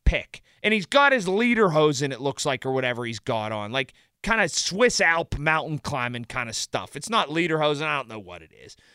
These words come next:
But he's going up that mountain, he's going up. You're watching that thing,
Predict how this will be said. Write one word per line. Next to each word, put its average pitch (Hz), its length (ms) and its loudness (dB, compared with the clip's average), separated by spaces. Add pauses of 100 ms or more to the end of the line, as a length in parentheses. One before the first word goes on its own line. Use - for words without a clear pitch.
(160)
But 220 120 4
he's 185 120 0
going 294 460 4
up 285 180 2
that 247 180 6
mountain, 160 300 0
he's 151 140 -6
going 254 440 4
up. 123 300 -2 (400)
You're 247 240 4
watching 262 640 4
that 247 280 2
thing, 156 280 2